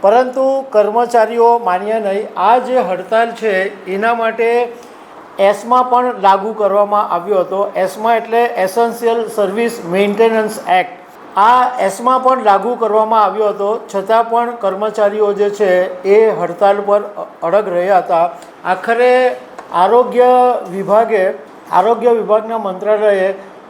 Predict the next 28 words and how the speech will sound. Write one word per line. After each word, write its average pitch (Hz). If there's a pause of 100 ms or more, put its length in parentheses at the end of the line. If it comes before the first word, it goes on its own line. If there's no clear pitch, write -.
(140)
એક 226
આકરું 233
પગલું 220
લીધું 202
છે 180 (440)
અને 240 (100)
અગિયારસો 254
જેટલા 220
કર્મચારીઓને 220
નોકરીમાંથી 208
છૂટા 220
કરી 214
દેવામાં 175
આવ્યા 147
છે. 135 (720)
આ 214
ઉપરાંત 262 (200)
ચાર 226
હજાર 240
કર્મચારીઓને 226 (460)
ચાર્જશીટ 208 (200)
અને 226 (100)
ખાતાકીય 226
તપાસ 220 (100)
હાથ 196
ધરવામાં 202
આવી 175
છે 180